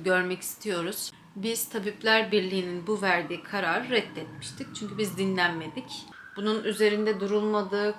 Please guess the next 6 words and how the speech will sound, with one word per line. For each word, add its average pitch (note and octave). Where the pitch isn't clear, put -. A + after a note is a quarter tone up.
konuşulmadı, G#3
bilgi F3+
aktarımı G#3+
yapılmadı, G#3+
aile E3
dinlenmedi. A3